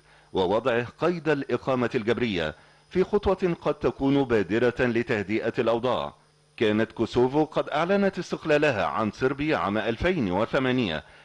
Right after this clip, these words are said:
لكن بلغراد رفضت الاعتراف بها وشجعت مائة وعشرين ألفا من الصرب في كوسوفو على تحدي سلطة بريشتينا، لا سيما في شمال حيث يشكل الصرب غالبية فيه.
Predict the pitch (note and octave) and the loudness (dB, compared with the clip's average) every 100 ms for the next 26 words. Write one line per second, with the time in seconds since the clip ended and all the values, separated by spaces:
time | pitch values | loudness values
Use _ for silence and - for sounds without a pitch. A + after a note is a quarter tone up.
0 | - G#2 A#2+ - G3+ C#3 D3+ A#2+ C#3+ A2+ | -8 -2 -2 -2 -2 0 -2 0 2 2
1 | F2 G2+ B2+ D3 C3 C3 B2+ A#2 - A2+ | 0 0 0 2 0 0 0 0 0 0
2 | B2 A2 A#2+ C3+ D3+ - - - A2 - | 0 0 0 2 0 -4 -18 -4 -2 0
3 | B2+ D#3+ D#3+ D#3+ D#3+ G#2 F#2 F#2+ G2+ A#2 | -2 0 -2 0 -2 2 2 2 0 -2
4 | C3 B2+ - C#3+ D3+ - G2 F2+ A#2 A2+ | 0 0 0 -2 -2 0 0 2 2 0
5 | C#3+ C3+ D3 C#3 A#2+ A#2+ A2 C3 A#2 A#2 | 0 0 -2 -2 -4 -4 0 0 2 0
6 | - - - F#2+ A#2+ A#2 C3+ - G3 B2 | -2 -10 -8 -4 -2 -4 -6 -6 -4 -6
7 | F2+ - C#3 B2+ B2 G2+ A#2+ - F#3 G#2+ | -8 -6 -6 -2 -4 -4 -6 -8 -6 -4
8 | D2+ - - _ F#2+ A#2 A#2 G2 B2 C#3+ | -6 -10 -20 _ -4 -4 -2 -2 0 0
9 | D#3 - A#2+ B2+ B2+ A#2+ - - C3+ C3 | -4 -4 0 2 2 -2 -8 -6 -6 -6
10 | - B2+ A#2 G2 C3 B2 C#3 A2+ G#2 B2+ | -6 -6 -4 -6 -6 -6 -6 -6 -4 -4
11 | A#2+ A#2 A2 G2 F#2+ G#2+ A2 G#2 G#2+ G2 | -4 -4 -2 -2 -4 -4 -4 -2 -4 -4
12 | G#2 | -8